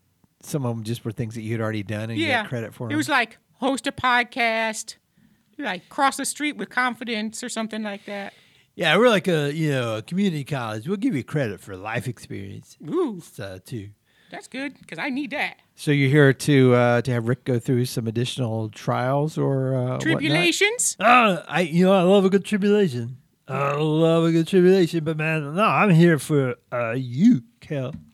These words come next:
Speaker 2: Oh.
Speaker 1: Me? Oh. Why, uh, why are you <laughs>
Speaker 2: Well, Kale's not,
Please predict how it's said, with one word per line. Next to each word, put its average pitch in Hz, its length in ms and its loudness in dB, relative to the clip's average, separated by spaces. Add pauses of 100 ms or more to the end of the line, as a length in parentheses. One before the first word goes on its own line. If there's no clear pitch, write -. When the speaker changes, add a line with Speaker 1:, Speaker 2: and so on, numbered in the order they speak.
(580)
Speaker 2:
Oh. 233 340 -12
Speaker 1:
Me? 247 420 -6 (720)
Oh. 156 300 -4 (600)
Why, 120 320 -4
uh, 107 160 -6
why 113 140 -6
are - 20 -4 (200)
you 180 140 4
<laughs> - 0 -
Speaker 2:
Well, 269 80 0
Kale's 415 380 -2
not, 247 240 0